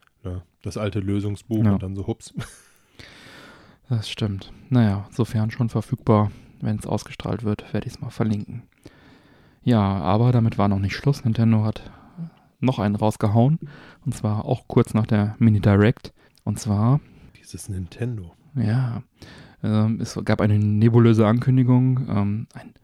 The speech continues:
Speaker 2: brandneues, interaktives Nintendo Switch-Erlebnis für alle Kinder. Und ich glaube,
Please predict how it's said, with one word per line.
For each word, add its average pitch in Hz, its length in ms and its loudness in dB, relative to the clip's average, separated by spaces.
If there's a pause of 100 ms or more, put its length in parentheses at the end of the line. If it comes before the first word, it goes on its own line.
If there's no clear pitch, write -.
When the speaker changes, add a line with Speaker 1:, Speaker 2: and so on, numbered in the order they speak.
(140)
Speaker 2:
brandneues, 110 680 -2
interaktives 113 960 -2
Nintendo 120 480 2
Switch-Erlebnis - 720 -2
für - 200 -6
alle 139 160 2
Kinder. 123 520 -4 (720)
Und - 220 -2
ich - 100 -14
glaube, 98 220 0